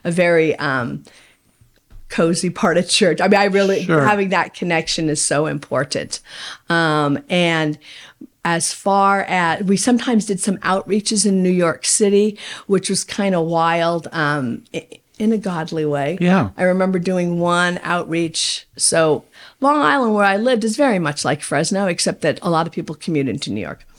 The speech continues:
Speaker 1: Um, and so one of the outreaches that we did, um,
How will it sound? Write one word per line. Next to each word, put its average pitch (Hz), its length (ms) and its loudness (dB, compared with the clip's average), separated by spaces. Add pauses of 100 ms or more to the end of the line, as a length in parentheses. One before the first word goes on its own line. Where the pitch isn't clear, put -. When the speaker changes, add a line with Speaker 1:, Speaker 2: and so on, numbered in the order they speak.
(340)
Speaker 1:
Um, 175 440 0 (420)
and 185 100 -2
so 196 140 0
one 202 180 2
of 202 60 0
the 185 140 0
outreaches 180 880 0
that 160 300 -2
we 165 280 -2
did, 165 720 0 (480)
um, 165 340 0